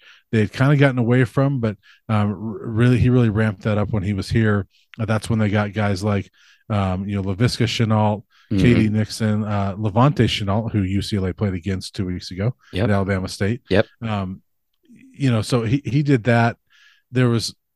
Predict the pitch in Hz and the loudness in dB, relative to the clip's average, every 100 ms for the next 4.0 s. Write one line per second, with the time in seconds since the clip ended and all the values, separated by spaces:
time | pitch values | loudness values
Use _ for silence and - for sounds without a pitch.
0 | _ - 131 - - 180 160 135 127 127 | _ -4 -4 -2 0 2 4 4 4 4
1 | 117 110 117 107 98 - 120 120 113 139 | 2 0 -2 -4 -6 -10 -4 -2 0 0
2 | 123 127 127 123 120 101 113 110 90 - | 0 0 0 0 0 -2 -2 -2 -4 -4
3 | 110 104 101 113 110 117 113 101 110 107 | -4 -2 -2 -2 0 0 0 0 -2 -2